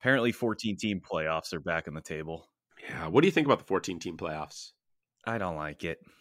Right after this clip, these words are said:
Speaker 1: I, I just, I want to keep a one hundred sixty-two game season.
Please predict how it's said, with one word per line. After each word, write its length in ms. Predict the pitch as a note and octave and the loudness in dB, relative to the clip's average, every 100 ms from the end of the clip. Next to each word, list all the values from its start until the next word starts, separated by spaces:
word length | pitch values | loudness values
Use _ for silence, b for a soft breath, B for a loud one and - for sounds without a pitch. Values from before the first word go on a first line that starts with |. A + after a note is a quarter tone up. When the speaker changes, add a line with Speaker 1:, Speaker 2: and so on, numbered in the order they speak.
| b b | b b
Speaker 1:
I, 100 | A2+ | 0
I 140 | B2+ B2 | 2 2
just, 260 | B2+ - - _ - | 0 -4 -8 _ 0
I 160 | G#2 A2+ | 4 4
want 320 | A#2+ B2+ G2 | 4 -2 -4
to 360 | - A2+ G2+ F2 _ _ _ _ _ _ _ _ _ _ _ _ - | -4 -2 -2 -4 _ _ _ _ _ _ _ _ _ _ _ _ -4
keep 240 | - A2+ | 2 2
a 40 | F#2+ | 4
one 180 | F#2 F#2 | 2 4
hundred 200 | F#2+ F2+ | 4 2
sixty-two 380 | - - F#2 | -4 -6 -2
game 200 | F2 E2+ | 0 0
season. 440 | E2 D2 E2+ C3 | -2 -6 -6 -6